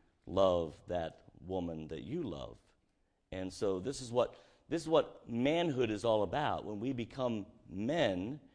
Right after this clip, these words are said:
we find a will to accomplish, a work to do, and a woman to love. And that fulfills our manhood. And, uh,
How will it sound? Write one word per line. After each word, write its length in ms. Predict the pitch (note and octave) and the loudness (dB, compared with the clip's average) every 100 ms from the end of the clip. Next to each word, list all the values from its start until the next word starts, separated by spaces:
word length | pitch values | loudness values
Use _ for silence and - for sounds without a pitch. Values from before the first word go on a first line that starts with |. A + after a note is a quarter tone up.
| _ _ - | _ _ -2
we 140 | A#2+ | 0
find 540 | - G#2 G2 G#2 B2 B2 - _ _ _ _ | 2 2 2 0 -2 -6 -16 _ _ _ _
a 80 | - | -4
will 400 | F#2 F#2 A2+ B2+ | -2 6 6 6
to 160 | C#3 D3+ | 4 -2
accomplish, 640 | D#3 A2 F#2 A2 E3 - - _ _ _ _ _ _ _ _ _ _ | 0 0 -2 -2 -6 -10 -18 _ _ _ _ _ _ _ _ _ _
a 80 | - | -4
work 320 | F#2 A2 D3+ - | -2 0 -2 -6
to 80 | |
do, 400 | D#2+ F2 D2 E2+ C3+ _ _ _ _ _ _ _ _ _ _ | -8 -6 -6 -10 -14 _ _ _ _ _ _ _ _ _ _
and 80 | D#2+ | -12
a 40 | D#2 | -10
woman 280 | D2+ D2+ E2+ | -8 -10 -14
to 100 | F2+ | -14
love. 280 | C#2+ - - _ _ _ _ _ _ _ _ | -14 -14 -20 _ _ _ _ _ _ _ _
And 160 | F#2+ G2+ | -10 -6
that 180 | G#2+ - | -8 -8
fulfills 420 | A#2 - D3+ C3 | -10 -6 -4 -4
our 100 | B2+ | -8
manhood. 480 | B2+ E3 B2 - - - _ _ _ _ _ _ _ | -10 -12 -14 -18 -20 -20 _ _ _ _ _ _ _
And, 320 | A2 G#2 G2+ | -4 -2 -2
uh, 140 | F#2 | -4